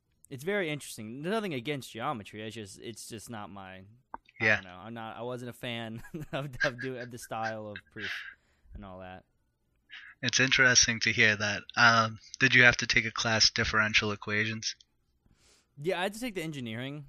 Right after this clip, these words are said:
Speaker 1: differential equations. I didn't take the pure math one. Uh, yeah, so I, I took the engineering one, which is much simpler. It's just, you know, um, just, like,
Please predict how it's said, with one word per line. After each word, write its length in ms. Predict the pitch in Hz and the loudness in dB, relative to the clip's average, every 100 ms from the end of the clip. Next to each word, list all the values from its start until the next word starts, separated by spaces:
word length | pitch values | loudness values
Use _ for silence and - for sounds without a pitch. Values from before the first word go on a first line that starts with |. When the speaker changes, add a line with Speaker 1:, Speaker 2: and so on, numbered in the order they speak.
| - | -12
Speaker 1:
differential 440 | 143 151 151 - 147 | -10 -8 -10 -8 -10
equations. 480 | 170 151 147 151 | -6 -6 -6 -6
I 80 | 123 | -6
didn't 220 | 131 135 | -6 -6
take 220 | 131 123 - | -8 -10 -10
the 80 | |
pure 260 | 98 117 113 | -14 -10 -10
math 280 | 120 120 - | -8 -10 -10
one. 340 | 127 123 127 131 _ _ _ _ _ _ 110 | -10 -10 -14 _ _ _ _ _ _ _ -10
Uh, 520 | 104 101 98 98 95 90 65 - _ _ _ _ _ 127 | -6 -6 -6 -8 -10 -12 -16 -20 _ _ _ _ _ -8
yeah, 200 | 127 120 | -6 -6
so 180 | 135 | -6
I, 260 | 123 117 117 | -8 -6 -8
I 40 | |
took 180 | 120 127 | -6 -8
the 60 | 110 | -10
engineering 360 | 113 104 107 110 | -10 -10 -10 -12
one, 100 | 107 | -12
which 80 | |
is 100 | 110 104 101 | -14 -16 -14
much 320 | 127 127 - | -8 -8 -8
simpler. 460 | - 95 101 98 98 | -14 -16 -14 -14 -14
It's 140 | 104 - | -18 -16
just, 260 | 104 - | -16 -14
you 60 | 107 | -14
know, 340 | 101 98 95 98 - _ _ _ - | -12 -12 -14 -18 -20 _ _ _ -14
um, 460 | 104 95 92 90 95 _ _ - | -10 -10 -12 -16 -20 _ _ -20
just, 160 | 101 | -14
like, 160 | 104 | -14